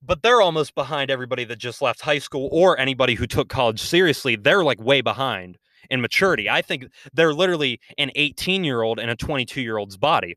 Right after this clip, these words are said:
essentially. And I think it, like, it really, like, is a shocking thing, and it's a very nerve-wracking thing. And yet again, I can't imagine going to college for four years in a major, having to pay a lot of money, and then going, like, "Oh, shit, I, I, like, I genuinely can't get a job in this career. Like, I, I kinda just, like,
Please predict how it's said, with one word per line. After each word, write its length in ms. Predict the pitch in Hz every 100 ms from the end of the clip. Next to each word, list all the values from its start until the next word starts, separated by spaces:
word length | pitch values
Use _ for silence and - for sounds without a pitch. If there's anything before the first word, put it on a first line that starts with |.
| _
essentially. 720 | 117 - 147 170 - 95 90 - - - -
And 120 | 139
I 100 | 143
think 220 | 151 180 143
it, 80 |
like, 160 | 127 120
it 160 | 135 131
really, 380 | 120 143 151 131
like, 200 | 117 -
is 160 | 123 104
a 80 |
shocking 540 | - - 156 135 117 104
thing, 280 | - 151 113
and 60 |
it's 120 | 110
a 40 | 123
very 200 | 135 113
nerve-wracking 880 | 110 117 127 127 117 117 110 101
thing. 320 | - 160 139 110
And 160 | 127
yet 160 | 127 160
again, 200 | 143 147
I 160 | 143 170
can't 200 | 202 135
imagine 360 | 147 175 135
going 120 | 123
to 60 | 110
college 320 | - 196 156
for 120 | -
four 220 | - 127 117
years 240 | 110 - _ - - _ _ _ _
in 100 | 143
a 60 | 127
major, 560 | 117 160 196 123 117 - _ _ _
having 320 | 151 156 139
to 60 | 120
pay 320 | - 190 190
a 80 | 131
lot 220 | 123 117
of 80 | 104
money, 340 | 156 196 135
and 100 | 127
then 140 | 127 120
going, 260 | 127 117
like, 160 | 110 -
"Oh, 160 | 190 175
shit, 320 | - 226 160
I, 200 | 127 139
I, 180 | 131 143
like, 180 | 135 120
I 140 | 147
genuinely 540 | 127 - 156 143 120 110
can't 240 | - 120
get 100 | 107
a 40 | 98
job 300 | 117 120 104
in 60 |
this 160 | 101 -
career. 340 | - 156 92
Like, 160 | 92 101
I, 340 | 127 113 139
I 40 | 151
kinda 300 | 139 160 110
just, 240 | 98 -
like, 160 | 98